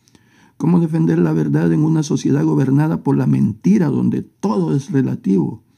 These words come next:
¿Cómo expresarse con firmeza en un mundo en el que la categoría se da en función de ideas presentadas en universidades que enseñan ideas que no tienen en cuenta en nada al sapientísimo creador de todo lo excelente?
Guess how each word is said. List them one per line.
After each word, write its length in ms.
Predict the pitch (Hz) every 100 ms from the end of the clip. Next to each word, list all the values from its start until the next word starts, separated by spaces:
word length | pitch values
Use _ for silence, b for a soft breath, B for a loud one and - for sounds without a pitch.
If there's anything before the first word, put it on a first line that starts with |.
| b b b b b b
¿Cómo 200 | 185 262
expresarse 720 | - - 170 147 180 180 180
con 180 | - 151
firmeza 400 | 73 73 85 90
en 100 | 80
un 140 | 87
mundo 260 | 170 87 -
en 80 | 85
el 140 | 73
que 100 | 143
la 140 | -
categoría 640 | 147 147 127 135 139 180 170
se 120 | -
da 100 | 160
en 100 | 165
función 440 | 170 143 156 160
de 100 | 147
ideas 280 | 135 151 165
presentadas 800 | 160 147 143 127 - 165 160 156
en 100 | 147
universidades 920 | 143 135 127 113 120 135 165 151 - b b b -
que 120 | 131
enseñan 540 | 123 120 165 180 175 160
ideas 340 | 143 165 170
que 100 | 147
no 180 | 135 143
tienen 380 | 151 165 156 131
en 140 | -
cuenta 480 | - 165 170 147 139
en 400 | 139 131 127 139
nada 400 | 170 185 185 156
al 80 | 131
sapientísimo 1080 | 139 - 131 127 - - 208 220 160 143
creador 500 | - 127 123 156 170
de 120 | 131
todo 420 | - - 190 214 160
lo 80 |
excelente? 720 | 147 - 160 220 208 - -